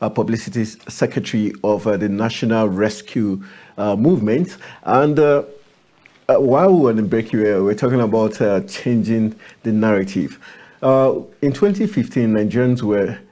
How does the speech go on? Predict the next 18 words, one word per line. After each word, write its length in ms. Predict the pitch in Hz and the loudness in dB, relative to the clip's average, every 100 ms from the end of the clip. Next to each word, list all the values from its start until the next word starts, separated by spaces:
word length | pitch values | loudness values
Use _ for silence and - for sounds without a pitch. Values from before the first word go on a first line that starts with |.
| _ | _
hell-bent 800 | - 135 123 117 95 113 110 110 | -4 0 2 0 0 0 0 0
on 180 | 101 95 | -2 -4
changing 560 | - 117 110 113 110 - - _ | -2 -2 0 0 -2 -6 -16 _
those 240 | 98 117 110 | -4 -2 -2
who 140 | 120 | -2
govern 400 | 101 107 98 110 | 0 -2 0 0
them 280 | 104 101 101 | 0 -2 -4
because 380 | - 101 - 101 | -10 -10 -6 -4
they 80 | 101 | -4
felt 380 | - 117 110 - | -2 -2 -2 -6
they 220 | 104 110 | -4 -2
did 400 | 98 - 160 120 | -2 -4 -4 -2
not 220 | 117 110 | -2 -2
deliver 340 | 107 101 98 101 | -2 -2 -2 -2
the 100 | 98 | -2
goods. 380 | 98 73 - | -4 -4 -4
And, 240 | - 104 107 | -2 0 0
uh, 160 | 104 | 0